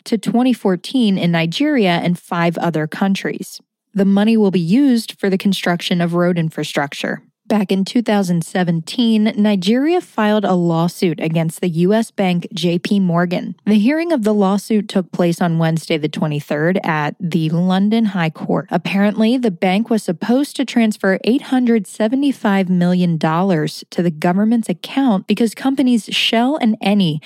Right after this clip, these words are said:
had purchased an oil field. However, the bank transferred the money to the bank account of the former oil minister, Dan Itete.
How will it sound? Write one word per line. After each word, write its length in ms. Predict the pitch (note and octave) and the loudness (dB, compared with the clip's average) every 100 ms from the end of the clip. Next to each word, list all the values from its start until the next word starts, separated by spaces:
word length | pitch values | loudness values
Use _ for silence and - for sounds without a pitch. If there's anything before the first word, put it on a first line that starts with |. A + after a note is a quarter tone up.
| - - | -14 -8
had 200 | - E3 | -6 -2
purchased 480 | - F#3 - E3+ - | 0 0 -2 -4 0
an 80 | F#3+ | 2
oil 300 | F#3+ G3+ G#3+ | 2 2 0
field. 360 | F3 D3+ - - _ _ - | -2 -4 -8 -20 _ _ -10
However, 480 | - F#3 F3+ E3+ F#3 | -2 2 2 2 2
the 120 | F#3+ | 0
bank 320 | D#3+ F#3 F3+ | 0 0 0
transferred 520 | - G3+ F#3+ - F#3 E3+ | 0 0 0 0 -2 0
the 60 | |
money 360 | F3+ E3+ E3+ F3 | 2 2 2 0
to 140 | - | -2
the 100 | E3+ | -4
bank 460 | D#3 - F3+ A3+ C4 | -4 -4 0 2 0
account 540 | B3+ - F3+ D3+ F#3 - | -2 -2 -2 0 -2 0
of 300 | F#3 E3 D#3 | 0 2 0
the 100 | F3 | -4
former 640 | - G#3+ A3 A#3 A#3 A3+ _ - | -2 0 2 2 2 -2 _ -2
oil 340 | G3 B3 C#4+ | 2 2 2
minister, 720 | C#4+ G3 G3 G3 F#3+ - D#3 | 2 2 2 0 -2 -4 -4
Dan 480 | D3+ C#3+ E3+ F3 G3 | -4 -2 0 2 2
Itete. 760 | A3+ F3+ - F#3 E3 - - | 0 -4 -2 -4 -4 -8 -8